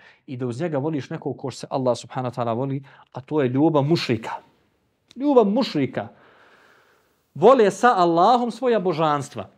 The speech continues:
Bilo šta da su ta njihova božanstva. Bilo da su to, jel,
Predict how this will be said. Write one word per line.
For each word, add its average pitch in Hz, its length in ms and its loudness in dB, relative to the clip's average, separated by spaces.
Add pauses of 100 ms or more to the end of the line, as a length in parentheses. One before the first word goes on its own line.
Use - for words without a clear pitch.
(680)
Bilo 202 320 -2
šta 190 160 -4
da 143 100 -2
su 135 120 -8
ta 131 120 -4
njihova 123 240 -4
božanstva. 104 560 -10 (540)
Bilo 147 320 2
da 120 100 2
su 131 140 -4
to, 139 200 2
jel, 123 220 4